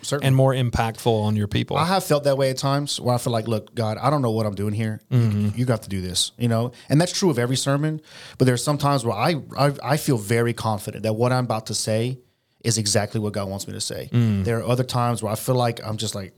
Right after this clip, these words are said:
Speaker 1: "Okay, Lord, do something with this, 'cause I don't know." <laughs>
Speaker 2: Yeah.
Speaker 1: You know, it's like a, like a, like a wing and a prayer kind of thing.
Speaker 2: Right.
Speaker 1: Although I'll spend more time on it than I have of,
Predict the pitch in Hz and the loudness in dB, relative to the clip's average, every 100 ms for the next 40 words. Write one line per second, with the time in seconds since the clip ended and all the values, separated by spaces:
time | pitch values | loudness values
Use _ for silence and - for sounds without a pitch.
0 | _ - 107 110 98 95 98 98 _ _ | _ -10 -2 0 2 0 0 -4 _ _
1 | _ 104 98 123 110 113 104 92 92 95 | _ -20 -2 0 0 -2 -4 -6 -8 -8
2 | - 104 98 98 98 151 120 110 104 123 | -4 -4 -2 2 2 4 2 2 0 -4
3 | - - - 123 143 127 135 131 131 120 | -10 -12 -2 0 0 0 0 0 0 -2
4 | 120 123 113 123 107 - 117 107 104 95 | -2 -4 0 0 0 0 -2 -2 -4 -2
5 | 110 104 104 123 113 107 135 139 139 139 | -2 -2 0 2 2 2 2 2 2 0
6 | 165 127 123 - 123 120 113 113 107 101 | -2 0 -2 0 -2 0 0 0 -2 -2
7 | 104 104 101 92 | 0 0 -2 -8